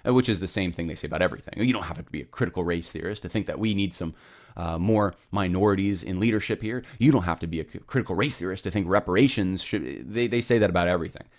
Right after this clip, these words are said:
The, the long and short of it is no one, even on the left, was talking about this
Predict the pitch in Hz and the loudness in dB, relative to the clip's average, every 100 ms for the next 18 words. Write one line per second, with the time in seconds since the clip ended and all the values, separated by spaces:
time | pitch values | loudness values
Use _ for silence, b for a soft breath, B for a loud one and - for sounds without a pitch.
0 | b b b _ 117 117 - - - 110 | b b b _ -8 -8 -10 -20 -2 0
1 | 123 - 156 170 156 135 127 98 92 90 | 0 0 4 6 6 6 6 6 2 0
2 | 92 107 135 160 117 101 110 131 120 104 | -2 2 6 8 8 6 4 4 2 2
3 | 101 95 98 98 110 107 101 90 85 78 | 2 2 0 0 4 4 2 -2 -2 -2
4 | 82 80 | -6 -10